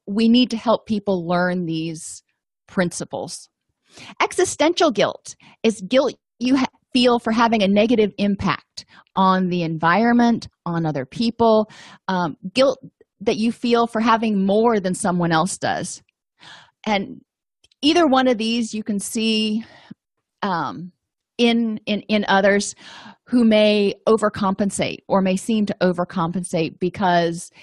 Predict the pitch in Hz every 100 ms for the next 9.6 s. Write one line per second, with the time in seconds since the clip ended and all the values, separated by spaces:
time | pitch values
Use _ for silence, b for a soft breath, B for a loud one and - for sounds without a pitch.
0 | b b 202 202 214 185 190 190 - 180
1 | 165 - 175 175 170 170 160 170 _ _
2 | _ _ - 147 80 _ _ _ _ -
3 | 202 196 185 180 165 156 147 - - 127
4 | 127 92 - 160 156 151 131 139 - -
5 | _ _ _ _ _ _ _ - B B
6 | B B B - 269 302 294 311 302 294
7 | 254 - - 277 - 254 262 254 220 214
8 | 214 _ _ _ - 208 214 202 - -
9 | 202 170 151 156 156